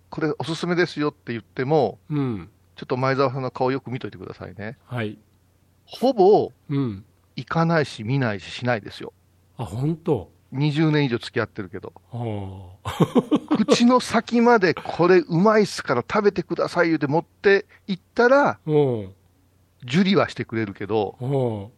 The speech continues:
Speaker 1: 食べた感想ってあんまり聞かないっすよ。
Speaker 2: <laughs>
Speaker 1: だから、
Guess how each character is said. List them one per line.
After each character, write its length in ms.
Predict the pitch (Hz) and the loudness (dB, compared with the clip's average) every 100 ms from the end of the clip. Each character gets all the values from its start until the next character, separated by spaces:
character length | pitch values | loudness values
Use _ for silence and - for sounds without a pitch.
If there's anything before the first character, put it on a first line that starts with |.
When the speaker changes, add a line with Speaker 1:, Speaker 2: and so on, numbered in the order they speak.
| _ _ _ - | _ _ _ -2
Speaker 1:
食 120 | 202 | 0
べ 80 | 185 | 0
た 120 | 120 | -2
感 260 | - 127 117 | -4 -6 -6
想 140 | - | -8
っ 40 | |
て 120 | - - | -8 -6
あ 60 | |
ん 100 | 127 | -4
ま 60 | 127 | -4
り 60 | 107 | -6
聞 120 | - | -10
か 120 | 123 | -8
な 100 | 113 | -8
い 40 | 117 | -4
っ 40 | |
す 120 | - | 0
よ。 60 | 262 | 2
Speaker 2:
<laughs> 1300 | 381 - 302 - 311 - 294 - 262 - - - 226 - _ _ _ _ _ _ _ _ _ _ - | 2 2 2 2 -2 -2 -6 -4 -4 -4 -10 -8 -8 -8 _ _ _ _ _ _ _ _ _ _ 0
Speaker 1:
だ 160 | 190 - | 2 2
か 140 | 165 | 2
ら、 280 | 160 143 | 2 2